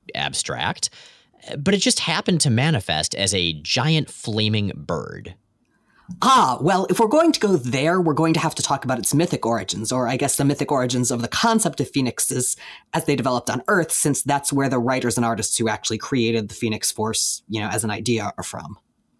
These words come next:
Speaker 1: I know phoenixes show up in a lot of mythology, right?
Speaker 2: They do, but here's the interesting thing. Um, signs actually point to them being based on an actual bird.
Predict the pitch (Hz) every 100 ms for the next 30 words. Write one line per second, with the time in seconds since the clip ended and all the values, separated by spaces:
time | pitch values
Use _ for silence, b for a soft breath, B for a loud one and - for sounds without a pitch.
0 | _ _ _ _ - - 104 123 110 -
1 | 107 107 - 104 - 98 101 101 95 87
2 | 90 98 95 147 262 - 67 71 180 -
3 | _ _ b b b b b _ 147 202
4 | 208 - 285 294 - 131 - 240 - 247
5 | 180 - 147 - 123 - 113 143 135 135
6 | 135 127 - - 139 202 202 202 180 -
7 | 147 - 165 139 131 143 156 131 123 -
8 | 135 151 - 127 - - 131 139 208 85
9 | 90